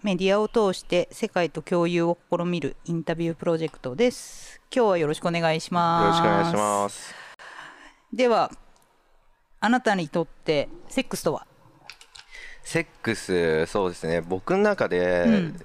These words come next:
Speaker 2: っていうとちょっと難しいのがあって、
Speaker 1: うん。
Speaker 2: 自分の体験から言うと、
Speaker 1: うん。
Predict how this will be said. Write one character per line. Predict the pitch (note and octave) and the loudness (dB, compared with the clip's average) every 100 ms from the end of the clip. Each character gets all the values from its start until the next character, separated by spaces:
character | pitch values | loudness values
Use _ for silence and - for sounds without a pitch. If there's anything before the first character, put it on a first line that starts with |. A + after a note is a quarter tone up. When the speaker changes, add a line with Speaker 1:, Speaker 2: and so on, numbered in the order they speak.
| - - - - | -20 -20 -20 -6
Speaker 2:
っ | |
て | G#2 | -2
い | F#2+ | -2
う | |
と | F2+ | -2
ち | - | -4
ょ | F#3 | -2
っ | |
と | G2+ | 0
難 | F#2+ - D#3 | -2 -2 -2
し | D#3 E3 | -2 0
い | A#2+ | 0
の | E2+ | 0
が | E2 | -2
あ | |
っ | - | -6
て、 | - E2+ C3+ | -4 0 0
Speaker 1:
う | F3 | 2
ん。 | A#3 F#3 D#3+ C#3+ - _ - - - _ - - - - - _ _ _ _ _ _ _ _ - G#2 | 2 0 -4 -12 -18 _ -20 -20 -20 _ -20 -20 -20 -20 -20 _ _ _ _ _ _ _ _ -18 -12
Speaker 2:
自 | G#2 | -4
分 | D3+ E3 | -2 2
の | E3 | 0
体 | - D#3+ F#3 | 0 -2 0
験 | G#3 F#3+ | 0 2
か | F#3+ | 2
ら | F#3+ | 2
言 | F#3 F3+ | 4 2
う | |
と、 | - G#2 G2+ B3 | 2 2 4 6
Speaker 1:
う | |
ん。 | A#3+ F#3+ F3 | 4 2 -4